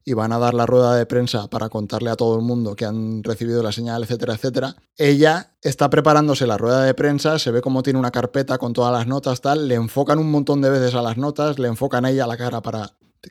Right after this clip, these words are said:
darte a entender de que está nerviosa antes de dar la rueda de prensa, y justo cuando va a dar la rueda de prensa aparece el Dramlin, le pasa por delante y él da la rueda de prensa,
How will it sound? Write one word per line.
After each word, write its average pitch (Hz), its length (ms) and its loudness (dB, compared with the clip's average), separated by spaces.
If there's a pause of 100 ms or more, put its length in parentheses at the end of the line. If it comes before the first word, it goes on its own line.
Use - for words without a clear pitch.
(100)
darte 131 240 -2
a 123 40 2
entender 123 340 0
de 117 80 -2
que 117 80 -4
está 127 160 -6
nerviosa 120 560 -2 (420)
antes 123 240 -2
de 127 80 2
dar 123 160 4
la 120 80 2
rueda 127 240 4
de 127 80 2
prensa, 151 340 2
y 147 60 4
justo 147 320 0
cuando 113 260 0
va 123 100 6
a 139 40 4
dar 151 100 6
la 151 120 6
rueda 147 220 6
de 143 80 4
prensa 165 440 -2 (380)
aparece 123 400 2
el 147 100 6
Dramlin, 160 500 4
le 131 80 4
pasa 127 240 2
por 147 160 2
delante 151 540 0
y 131 160 2
él 120 380 0
da 120 240 2
la 131 120 4
rueda 139 280 2
de 135 100 4
prensa, 147 540 -2